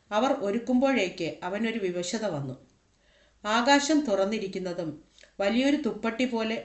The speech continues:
നാല് കോണും കെട്ടിയിട്ട് ഭൂമിയിലേക്ക് ഇറക്കിവിട്ട ഒരു പാത്രം വരുന്നതും അവൻ കണ്ടു. അതിൽ ഭൂമിയിലെ സകലവിധ നാൽക്കാലിയും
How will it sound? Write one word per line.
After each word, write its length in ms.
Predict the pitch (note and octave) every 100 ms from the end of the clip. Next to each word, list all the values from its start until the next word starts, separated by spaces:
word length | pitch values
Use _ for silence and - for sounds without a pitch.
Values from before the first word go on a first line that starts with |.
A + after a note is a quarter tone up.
| F3+
നാല് 380 | F#3 G3 A#3+
കോണും 380 | C4+ G3 F#3+ A3
കെട്ടിയിട്ട് 580 | G#3+ F3+ - F#3 D#3+ D#3+ D3 - - _ -
ഭൂമിയിലേക്ക് 680 | A3+ A3+ A#3+ B3 B3+ C4
ഇറക്കിവിട്ട 540 | C4 G3 F#3+ A#3+ G3 F#3
ഒരു 120 | F3+
പാത്രം 460 | F3+ E3+ E3+ A3 A3
വരുന്നതും 440 | F3 D#3 D#3 F#3 F3+
അവൻ 180 | D3 E3
കണ്ടു. 320 | E3 C#3 C#3 - _ _ _ _ _ _ _ _ _ _ - - - -
അതിൽ 260 | G#3+ A3+ D#4
ഭൂമിയിലെ 560 | - A#3+ A#3+ C#4 C#4
സകലവിധ 560 | C#4 A3 G#3 B3+ C#4 C4+
നാൽക്കാലിയും 800 | B3+ F#3 F3+ F#3 G3 G3 F#3+